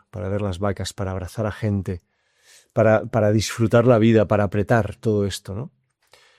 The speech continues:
Y se lo envié a cinco o seis personas, mm,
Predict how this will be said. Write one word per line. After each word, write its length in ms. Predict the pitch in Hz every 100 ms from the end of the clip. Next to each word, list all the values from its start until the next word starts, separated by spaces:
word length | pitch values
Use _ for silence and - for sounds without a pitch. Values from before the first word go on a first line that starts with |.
| _ -
Y 500 | 139 123 120 120 113 110 104 _ _ _ _ _ _ _ _
se 180 | - 127
lo 60 | 123
envié 240 | 123 165
a 60 | 180
cinco 280 | 196 180
o 20 | 151
seis 180 | 147
personas, 640 | - 117 - 160 160 - - _ _ _ _ _ _ _ _ _ -
mm, 260 | 117 113